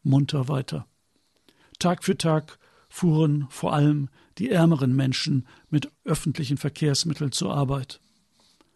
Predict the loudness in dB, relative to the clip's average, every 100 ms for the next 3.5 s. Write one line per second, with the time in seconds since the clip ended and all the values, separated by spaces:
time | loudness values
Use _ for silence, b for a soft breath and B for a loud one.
0 | b b b -4 0 2 6 6 6 4
1 | 0 0 2 4 2 2 0 0 2 2
2 | 2 -2 -6 _ -6 -2 0 -2 -4 -6
3 | -2 0 0 -2